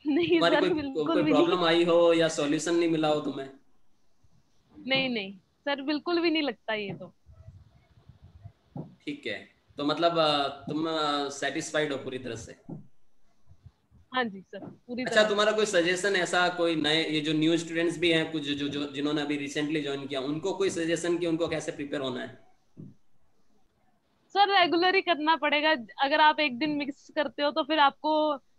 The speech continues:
Speaker 1: बहुत confusion हो जाता है बाद में, जब आप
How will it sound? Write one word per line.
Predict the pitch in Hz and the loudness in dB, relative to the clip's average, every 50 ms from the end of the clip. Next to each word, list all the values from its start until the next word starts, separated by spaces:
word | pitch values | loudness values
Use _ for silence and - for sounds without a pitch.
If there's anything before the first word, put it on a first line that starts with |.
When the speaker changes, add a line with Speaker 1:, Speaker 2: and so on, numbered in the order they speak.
| _ _ - | _ _ -6
Speaker 1:
बहुत | 240 254 269 285 - - 302 | -2 2 2 2 2 0 -4
confusion | 302 240 - 277 277 - 262 254 233 240 262 233 240 | -6 -4 -2 -4 -2 -2 -4 -4 -2 -2 -2 -2 -2
हो | 233 220 | -2 -2
जाता | 214 202 - - | -2 -4 -4 -6
है | 208 202 | -4 -2
बाद | 202 190 185 175 | -2 -2 -2 -4
में, | 190 185 170 - _ _ _ _ _ _ - | -8 -16 -16 -18 _ _ _ _ _ _ -6
जब | 208 240 240 | -2 2 4
आप | 247 240 233 208 | 4 4 2 0